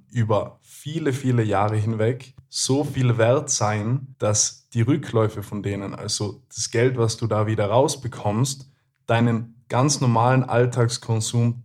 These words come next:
decken wird. Sprich, dann bist du finanziell frei.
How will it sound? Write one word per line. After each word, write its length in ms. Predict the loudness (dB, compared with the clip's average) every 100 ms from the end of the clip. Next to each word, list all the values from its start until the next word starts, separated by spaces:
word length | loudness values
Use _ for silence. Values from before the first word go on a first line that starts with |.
| _
decken 400 | 2 2 -4 -8
wird. 320 | -6 -10 -12 _ _ -18
Sprich, 640 | -16 -6 -4 -4 -6 -16 _
dann 320 | -2 2 2
bist 300 | 0 -2 0
du 240 | 0 -2 -4 -16 _
finanziell 920 | -8 2 4 4 2 2 2 2 2
frei. 680 | -4 -16 -4 0 2 0